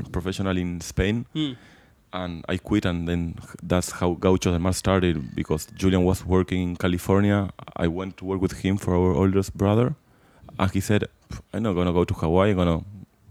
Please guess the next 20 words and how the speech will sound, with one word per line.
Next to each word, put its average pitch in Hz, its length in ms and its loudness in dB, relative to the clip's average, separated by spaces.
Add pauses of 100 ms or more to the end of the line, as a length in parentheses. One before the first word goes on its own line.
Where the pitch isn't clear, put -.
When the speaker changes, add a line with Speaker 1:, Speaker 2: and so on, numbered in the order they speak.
Speaker 1:
s-, - 240 -10
um, 78 680 0
save 92 240 0
some 90 160 2
bucks, 98 360 0 (380)
gonna 87 200 2
buy 82 240 0
a 87 80 4
truck - 200 0
and 87 100 0
go 87 120 4
down 87 360 2
back - 200 0
home. 101 260 0 (340)
I'm, 87 320 0
I'm 87 120 2
on, 95 180 4
I'm 92 140 0
on 107 160 2
it." - 100 -4